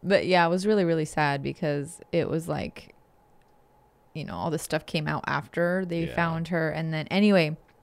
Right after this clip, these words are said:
Speaker 1: what happened most recently is they couldn't find him for a long time. It was, like, a month or two.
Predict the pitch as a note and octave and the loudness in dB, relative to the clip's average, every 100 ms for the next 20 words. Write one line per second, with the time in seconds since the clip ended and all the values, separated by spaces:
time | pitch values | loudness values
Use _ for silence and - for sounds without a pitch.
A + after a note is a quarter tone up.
0 | - - - - F3 F#3 F#3+ F#3+ F3 E3 | -20 -20 -20 -2 2 6 4 4 0 -2
1 | - A3+ E4 F#3 D#3 D#3 D#3+ F3+ - A#3 | -2 -2 -2 -4 -4 -4 0 0 2 0
2 | E3 E3 A#3 C4+ G3+ D#3 D#3 D#3+ F#3+ A3 | 0 0 0 0 2 0 0 0 2 2
3 | A3 F#3 G3 G3+ A#3 E3 D#3 - F3+ F3+ | 2 -2 -2 0 0 -2 -4 -6 -4 -2
4 | F3 E3+ D#3+ D#3+ A#3 B3 F3+ F3+ D#3+ D#3+ | -2 -2 -2 -2 -2 -2 -2 -2 -2 -4